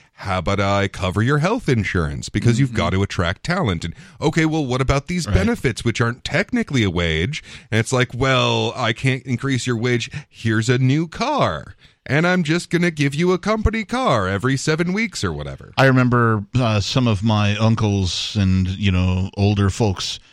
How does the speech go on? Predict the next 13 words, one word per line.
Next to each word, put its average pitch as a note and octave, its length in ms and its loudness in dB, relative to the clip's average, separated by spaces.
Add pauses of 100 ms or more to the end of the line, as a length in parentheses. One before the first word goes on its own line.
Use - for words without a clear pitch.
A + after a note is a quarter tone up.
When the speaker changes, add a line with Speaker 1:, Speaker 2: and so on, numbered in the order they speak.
(140)
Speaker 3:
when G#2 100 2
I G2 80 2
was G2 140 0
getting G#2 160 -2
into F#2+ 140 2
the F#2 100 -2
job F#2 220 -2
market F#2+ 300 -2
telling F#2+ 280 0
me F#2+ 140 2
that, F#2 360 -4 (480)
y-, - 120 -8 (100)
like, F#2+ 180 -8